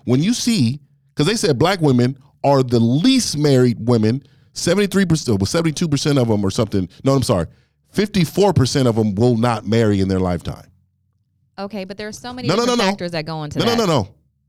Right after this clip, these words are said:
Speaker 1: It doesn't, because that's all races.
Speaker 2: Black men are also the most
Speaker 1: Hold on.
Speaker 2: incarcerated. So if
Speaker 1: Hold
Speaker 2: you're
Speaker 1: on.
Speaker 2: taking the men
Speaker 1: No, no,
Speaker 2: away,
Speaker 1: no,
Speaker 2: who
Speaker 1: no,
Speaker 2: are we
Speaker 1: no, no.
Speaker 2: supposed to marry?
Speaker 1: All races.
Speaker 2: Uh-huh.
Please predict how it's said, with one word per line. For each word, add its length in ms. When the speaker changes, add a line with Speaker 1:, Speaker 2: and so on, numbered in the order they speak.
Speaker 1:
It 140
doesn't, 320
because 280
that's 200
all 280
races. 260
Speaker 2:
Black 300
men 140
are 80
also 300
the 80
most 220
Speaker 1:
Hold 140
on. 120
Speaker 2:
incarcerated. 560
So 100
if 60
Speaker 1:
Hold 80
Speaker 2:
you're 80
Speaker 1:
on. 60
Speaker 2:
taking 220
the 60
men 160
Speaker 1:
No, 60
no, 80
Speaker 2:
away, 60
Speaker 1:
no, 40
Speaker 2:
who 60
Speaker 1:
no, 60
Speaker 2:
are 40
we 60
Speaker 1:
no, 120
no. 60
Speaker 2:
supposed 160
to 40
marry? 440
Speaker 1:
All 340
races. 640
Speaker 2:
Uh-huh. 440